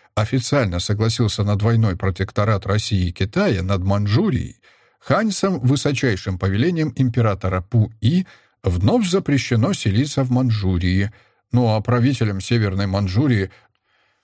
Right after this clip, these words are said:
становится мой старший сын Мишка. Пока номинально, разумеется. Но главное, что он получает титул великого князя Сунгарийского и по статусу равен тем же правителям Монголии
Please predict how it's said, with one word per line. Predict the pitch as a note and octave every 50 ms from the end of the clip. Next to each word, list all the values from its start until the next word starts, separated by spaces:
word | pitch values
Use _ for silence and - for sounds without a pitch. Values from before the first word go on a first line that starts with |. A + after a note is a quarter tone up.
| _ _ _ -
становится | A#2 - - B2 A2 G#2 C#3 G3+ A3 F#3+ - - D#3
мой | C3 A2 B2+ C#3 C#3
старший | - - A2+ G2 G2+ G#2+ - A#2+
сын | A2 - - G2 F#2+ F#2
Мишка. | F#2+ A#2+ C3 - - - - F2 - _ _ _ _ _ _ _
Пока | - A2 A#2+ A#2 - A3+ B3 A3+
номинально, | E3 C#3+ C#3+ D#3 D#3 D#3+ E3 D3+ A#2+ G2 F2+ F2 E2 E2+ F2
разумеется. | F#2 G2 G2 F#2 G#2+ G2+ F2+ F2 D#2+ E2+ - - - - - - _ _ _ _ _ _ _
Но | - B2 C3+
главное, | A2+ A#2 C#3 D3 C3+ A#2 A2+ A2+
что | A2 - - B2 A#2+
он | A#2 G#2+
получает | - - A#2 G#2 G#2+ A2 G#2+ - - - C#3 A2 F2 D#2 -
титул | - - F3 F#3 - A2 F2 - - _ _ _ _
великого | - F2 F2 F#2 F#2 F#2 B2 A3+ - - C#3 A#2+ A2
князя | A2+ - G2 G2 - E3+ D#3 B2 C#3+ C#3+ C3+ - - _ _ _ _
Сунгарийского | - - D3 C#3+ B2+ A#2 A2 A2+ G#2+ G2 F2 E2+ F2 - - - - F2+ F#2+
и | F#2 - - A#2+
по | A#2 C3+ C#3
статусу | - - - A#3 A#3 - G3+ F3+ - - D3+
равен | C3+ D#3+ E3 C#3 C3+ C3 A#2
тем | - G3 G#3 F#3
же | C3 C3
правителям | A#2 A2+ G#2+ A2 C#3 F#3 - - C3 B2 A2
Монголии | F#2+ F2 F2+ F#2+ F2 F2 F2 C3 F#3+ F#3+ D#3+ D3+ D3+ C#3